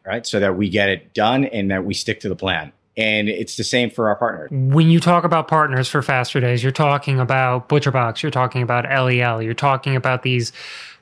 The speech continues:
Speaker 2: companies that some people might call them sponsors, but because of the view of the relationship that you guys have, they are clients, they are partners. What does that mean?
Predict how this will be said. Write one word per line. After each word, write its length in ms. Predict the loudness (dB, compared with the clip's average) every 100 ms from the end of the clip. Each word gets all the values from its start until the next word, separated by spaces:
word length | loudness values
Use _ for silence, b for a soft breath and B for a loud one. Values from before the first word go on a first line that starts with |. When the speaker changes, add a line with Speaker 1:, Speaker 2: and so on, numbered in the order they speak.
| _
Speaker 2:
companies 560 | 0 2 4 4 4 4
that 340 | 2 2 0 -6 _ -4
some 260 | 2 2
people 280 | 2 2 2
might 360 | 2 2 0 -2
call 280 | 0 2
them 180 | 2 -2
sponsors, 1040 | -4 -6 -4 0 2 2 -2 -6 -6 -12 -12 B B B -4
but 140 | 0
because 400 | 0 0 0 0
of 80 | 0
the 80 | 0
view 680 | 2 4 6 6 4 0 -8 -6
of 100 | -2
the 100 | 0
relationship 680 | 2 2 0 0 -4 -4 -2
that 100 | -2
you 260 | 2 2
guys 300 | 4 2 0
have, 380 | 2 2 2 0
they 100 | 0
are 180 | 0 -2
clients, 640 | -4 0 2 2 0 -4
they 160 | -4 -2
are 140 | -2
partners. 580 | 0 0 0 -4 -8 -6
What 220 | 0 2
does 180 | 2 2
that 240 | 0 0
mean? 320 | -4 -6 -8